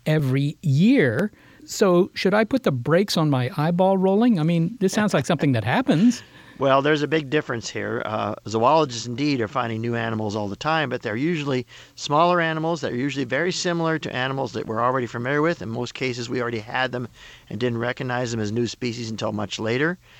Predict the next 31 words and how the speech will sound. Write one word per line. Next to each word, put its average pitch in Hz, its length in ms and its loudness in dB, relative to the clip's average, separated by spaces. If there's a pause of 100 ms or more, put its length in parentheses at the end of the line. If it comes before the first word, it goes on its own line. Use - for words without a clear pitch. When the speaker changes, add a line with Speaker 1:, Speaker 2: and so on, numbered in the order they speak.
(380)
Speaker 2:
And 117 320 -2
that's 123 200 0
very 143 280 2
different 117 320 -6
from 107 140 -10
something 110 340 -6
that's 104 200 -6
a 104 80 -2
zoological 113 720 0
oddity 107 460 -2
like 95 260 -8
a - 20 -8
Bigfoot 101 460 -6
or 104 80 -4
a 104 60 -4
Loch 104 260 -6
Ness 98 160 -8
Monster, 107 460 -8 (340)
which 98 180 -10
doesn't 107 340 -2
fit. - 340 -6
And 107 100 -4
that's 156 200 -2
back 151 280 -2
to - 100 -14
the 110 140 -6
definition 120 560 -4
the 117 80 -6
cryptozoologists 113 720 -4
have 101 100 -10
always 104 360 -2